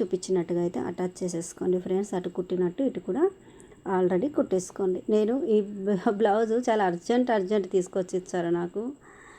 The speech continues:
వీడియో తీసుకోవాలి అని లేదు, but కానీ ఈ డిజైన్ పెట్టమని చెప్పారు వెనుక సింపుల్గా. అయితే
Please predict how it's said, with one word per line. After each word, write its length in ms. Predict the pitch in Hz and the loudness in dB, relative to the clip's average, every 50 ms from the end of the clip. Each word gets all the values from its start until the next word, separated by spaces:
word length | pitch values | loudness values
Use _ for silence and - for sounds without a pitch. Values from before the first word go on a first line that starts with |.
| - - - - - | -20 -20 -10 -4 0
వీడియో 320 | 202 220 220 214 247 233 | 2 4 6 8 8 8
తీసుకోవాలి 840 | 233 233 220 214 - - - 220 208 208 202 202 202 208 208 220 | 10 8 4 2 2 0 0 2 4 4 4 4 4 4 4 4
అని 320 | 214 202 196 190 185 180 175 | 6 6 6 8 8 8 8
లేదు, 460 | 185 185 185 190 202 196 208 254 285 | 8 8 8 8 8 6 4 2 2
but 340 | 262 226 208 202 196 190 - | 2 2 0 0 -2 -2 0
కానీ 360 | 214 214 233 247 233 202 - - - | 2 2 4 2 2 0 -2 -2 0
ఈ 100 | 202 202 202 208 208 208 208 202 202 185 | 2 2 4 4 4 2 2 0 0 2
డిజైన్ 300 | 185 202 196 226 233 233 226 | 2 4 4 4 4 4 2
పెట్టమని 460 | 226 202 - 214 208 190 190 190 185 | 0 0 2 2 2 2 4 2 2
చెప్పారు 360 | 185 180 - - 190 180 190 196 | 0 0 -2 -2 -4 -2 0 0
వెనుక 420 | 190 180 180 185 180 - 190 214 | 2 2 2 2 0 -2 -6 -6
సింపుల్గా. 520 | 214 - 196 185 180 - 196 190 190 196 | -2 0 2 2 2 2 0 -2 -2 0
అయితే 240 | 185 180 180 - 320 | -2 -2 0 4 4